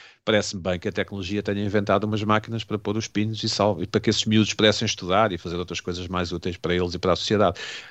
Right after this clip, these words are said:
Ou seja, o Black Mirror é, é, é, assenta de facto nesse medo que temos da tecnologia e o chat G T P e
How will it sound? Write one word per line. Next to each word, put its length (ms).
Ou 60
seja, 340
o 80
Black 300
Mirror 300
é, 380
é, 20
é, 20
assenta 420
de 100
facto 300
nesse 240
medo 320
que 80
temos 220
da 60
tecnologia 760
e 160
o 60
chat 320
G 60
T 140
P 160
e 540